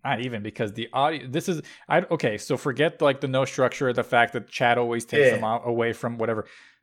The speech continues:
Speaker 1: The poor audio quality, the fact that multiple hosts are different levels, man, that drives me nuts.
Speaker 2: Yeah, that's always, like, a, a, a tough thing. I, I,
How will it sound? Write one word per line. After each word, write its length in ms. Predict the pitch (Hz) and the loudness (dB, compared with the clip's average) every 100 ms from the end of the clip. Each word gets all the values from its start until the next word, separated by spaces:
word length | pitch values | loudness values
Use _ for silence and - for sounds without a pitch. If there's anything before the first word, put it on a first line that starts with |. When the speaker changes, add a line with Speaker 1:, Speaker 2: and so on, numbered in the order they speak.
| - | -8
Speaker 1:
The 160 | 123 | -4
poor 280 | 113 151 180 | 0 4 6
audio 320 | 143 147 135 | 8 6 4
quality, 340 | 120 117 110 104 | 4 4 4 2
the 100 | 104 | -4
fact 280 | - 123 - | -2 -4 -4
that 80 | |
multiple 360 | 113 123 - 127 | -4 -4 -2 -4
hosts 300 | 107 123 123 | 0 0 -2
are 60 | 104 | -4
different 340 | 113 - 101 | -4 -4 -4
levels, 480 | 101 117 175 185 - _ _ | -2 -2 -2 -4 -12 _ _
man, 240 | 156 156 131 | -2 0 0
that 100 | 110 | 2
drives 280 | 120 117 113 | 4 4 0
me 80 | |
nuts. 480 | 107 117 117 - - | -2 0 0 -2 -6
Speaker 2:
Yeah, 220 | 143 151 147 | 4 6 6
that's 160 | 165 | 4
always, 460 | 175 160 160 151 131 | 6 6 6 6 4
like, 140 | 127 | 2
a, 180 | 123 113 | 2 0
a, 320 | 117 117 - | -2 -4 -6
a 40 | 110 | -4
tough 300 | - 135 - | 0 0 2
thing. 160 | 135 | 0
I, 120 | 135 | 4
I, 60 | 165 | 6